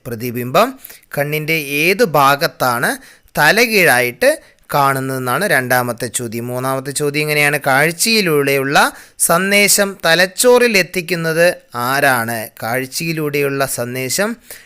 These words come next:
തലച്ചോറിൽ എത്തിക്കാൻ നമ്മെ സഹായിക്കുന്നത് ഏത് അവയവമാണെന്നാണ് ചോദ്യം. ഓക്കെ, നാലാമത്തെ ചോദ്യം, രണ്ട് കണ്ണും ഒരേ സമയം ഒരേ ബിന്ദുവിൽ കേന്ദ്രീകരിച്ച് കാണാൻ കഴിയുന്നതിനെ ഏതു പേരിലാണ്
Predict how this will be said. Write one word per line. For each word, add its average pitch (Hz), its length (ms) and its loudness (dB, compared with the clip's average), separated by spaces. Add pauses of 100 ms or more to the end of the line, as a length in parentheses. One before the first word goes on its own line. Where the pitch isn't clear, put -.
(200)
തലച്ചോറിൽ 143 640 0
എത്തിക്കാൻ 151 400 -2
നമ്മെ 135 180 -2 (140)
സഹായിക്കുന്നത് 143 640 0 (160)
ഏത് 143 240 4
അവയവമാണെന്നാണ് 139 800 0 (100)
ചോദ്യം. 131 280 -4 (380)
ഓക്കെ, 190 180 2 (560)
നാലാമത്തെ 147 580 4
ചോദ്യം, 147 340 0 (600)
രണ്ട് 269 300 4 (140)
കണ്ണും 208 300 4 (180)
ഒരേ 202 200 6 (160)
സമയം 175 340 2 (200)
ഒരേ 151 220 2 (160)
ബിന്ദുവിൽ 151 380 0 (100)
കേന്ദ്രീകരിച്ച് 135 800 0 (520)
കാണാൻ 226 460 4 (120)
കഴിയുന്നതിനെ 175 640 2 (340)
ഏതു 247 200 2 (100)
പേരിലാണ് 143 560 2